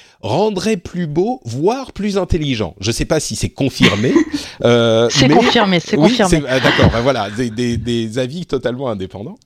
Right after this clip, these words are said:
Speaker 1: Euh, et donc, j'aimerais remercier aujourd'hui spécifiquement, euh, Martin Sikink, Y Vigilant, Will O, William Picard, Docteur Demande John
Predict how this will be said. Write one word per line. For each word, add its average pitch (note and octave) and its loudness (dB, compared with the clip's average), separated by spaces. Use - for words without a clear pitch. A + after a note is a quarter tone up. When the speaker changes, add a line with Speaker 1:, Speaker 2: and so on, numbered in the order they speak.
Speaker 1:
Euh, A#2 2
et - 4
donc, F3 4
j'aimerais D3 0
remercier C#3+ -2
aujourd'hui B2+ -4
spécifiquement, C3+ -8
euh, G2 -6
Martin C3+ -4
Sikink, F#3+ -10
Y D#3 -6
Vigilant, B2+ -6
Will F3 -4
O, F#3 -2
William B2+ -6
Picard, B2+ -4
Docteur C3 -2
Demande B2 -4
John D#3+ -2